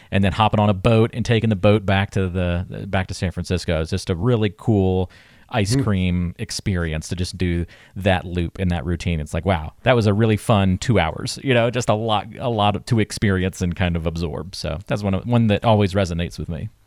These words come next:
Speaker 2: Yeah, that was funny 'cause, you know, we're talking Pirtles here. I can remember my dad taking me in there, and that's probably five years old. So that was a long time ago, and I can, you know, Pirtles is just the place to go around here because they got really good ice cream, and,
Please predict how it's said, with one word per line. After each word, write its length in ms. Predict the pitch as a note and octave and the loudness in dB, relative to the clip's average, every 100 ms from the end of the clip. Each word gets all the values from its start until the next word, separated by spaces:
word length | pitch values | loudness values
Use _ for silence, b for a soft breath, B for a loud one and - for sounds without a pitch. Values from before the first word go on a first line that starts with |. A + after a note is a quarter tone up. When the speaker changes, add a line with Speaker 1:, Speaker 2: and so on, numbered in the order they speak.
| _ _ - | _ _ -4
Speaker 2:
Yeah, 120 | B2+ | 0
that 160 | B2 C#3 | 4 4
was 220 | C3+ A2 | 2 -4
funny 380 | - - B2 A#2 | -8 -4 -2 0
'cause, 240 | - B2+ | 0 0
you 140 | D3+ C#3+ | 4 4
know, 80 | |
we're 140 | B2+ B2 | 4 2
talking 380 | C#3+ B2+ G2+ F#2+ | 2 0 0 -4
Pirtles 460 | C#3+ A#2+ G2 F#2 | -2 -2 -2 -6
here. 140 | G2+ G2+ | -6 -6
I 60 | |
can 160 | A2+ A#2 | -4 0
remember 320 | A2 A#2+ A2+ | 2 4 4
my 160 | G#2 G#2 | 2 2
dad 340 | G2 A2 A2 | 2 2 2
taking 360 | - G2 G#2+ F#2+ | 0 -2 0 0
me 100 | G2 | 0
in 120 | G#2+ | 0
there, 80 | G#2 | 0
and 100 | G2+ | 0
that's 100 | G#2 | -2
probably 260 | A2+ F#2+ G2 | -4 -4 -4
five 380 | - A2 G#2 | -2 -2 0
years 240 | G2+ F#2+ G#2+ | -2 -2 0
old. 300 | G2+ F2+ B B B | 0 -2 B B B
So 120 | - | -2
that 60 | C3+ | 0
was 100 | G#2 | 0
a 60 | |
long 560 | F#2 A#2 C3 C3 B2+ B2 | 0 4 4 4 4 2
time 320 | - A#2+ G#2 | 2 2 2
ago, 260 | G2 F#2+ A2+ | 0 -2 0
and 180 | G#2+ - B B B - | -2 -4 B B B -8
I 80 | A2 | -4
can, 300 | B2 G2+ F#2+ B B - | -2 -2 -4 B B -6
you 80 | |
know, 160 | F#2+ F2+ - - G#2+ F2+ - | -4 -4 -10 -20 -18 -20 -4
Pirtles 400 | C3+ C#3 B2+ G#2+ | 0 2 0 -2
is 80 | G#2 | -4
just 180 | A#2 - | -6 -6
the 40 | |
place 240 | - B2 - | -2 -2 -2
to 100 | A2+ | 0
go 120 | B2 | 2
around 280 | A2+ G#2 G2+ | 2 2 0
here 100 | A#2+ | 0
because 260 | B2 F#2+ F#2+ | -2 -4 -4
they 100 | G2 | -4
got 180 | F#2+ | -4
really 240 | G#2 A#2 A2 | -2 0 0
good 160 | A2 | 0
ice 180 | G#2 G2 | -2 -4
cream, 300 | - A2+ B2 | -4 -2 -2
and, 220 | F#2+ F#2 | -2 -4